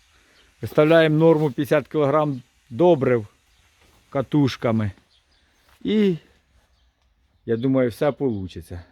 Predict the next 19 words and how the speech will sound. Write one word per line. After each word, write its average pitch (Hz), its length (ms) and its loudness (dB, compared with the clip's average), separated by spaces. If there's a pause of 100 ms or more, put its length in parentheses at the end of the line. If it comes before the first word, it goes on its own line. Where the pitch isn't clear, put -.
Раніше 143 380 -4
ми 139 140 -2
так 123 200 -6
сіяли 127 420 0
ріпак 170 540 -2 (300)
ще 151 200 -10
С 147 160 -8
З 135 280 -2
шкою, 113 380 -14
і - 20 -16
все 143 200 -6
получалося 117 720 -6
отлично. 92 580 -14 (3250)
Так 92 160 -8
що 110 260 -2 (400)
Підготавлюємо, 127 840 0
щоб 110 160 -10 (1500)
всі - 320 -4 (260)
колеса 156 680 2